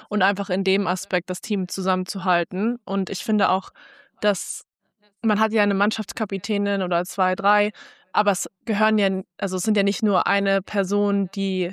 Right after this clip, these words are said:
das Team anführen kann, es gehören ja alle dazu. Also es muss ja auch irgendwo eine Resonanz daherkommen. Und du bist zwar jetzt die Ka-, ähm,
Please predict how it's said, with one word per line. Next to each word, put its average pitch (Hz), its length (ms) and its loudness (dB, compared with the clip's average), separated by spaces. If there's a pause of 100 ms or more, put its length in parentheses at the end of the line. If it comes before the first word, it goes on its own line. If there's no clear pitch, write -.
(100)
das 185 120 -4
Team 214 240 2
anführen 190 400 0
kann, 185 140 -4
es 180 100 -4
gehören 190 300 0
ja 185 120 2
alle 185 160 0
dazu. 190 440 0
Also 170 180 0
es 180 100 -4
muss 202 200 0
ja 202 140 2
auch - 120 0
irgendwo 190 300 -2
eine 190 120 0
Resonanz 185 460 0
daherkommen. 185 720 0 (460)
Und 180 420 -2 (100)
du 208 480 2 (280)
bist - 260 0
zwar 202 160 4
jetzt - 520 -2 (180)
die 208 120 -2
Ka-, 208 200 0
ähm, 185 360 0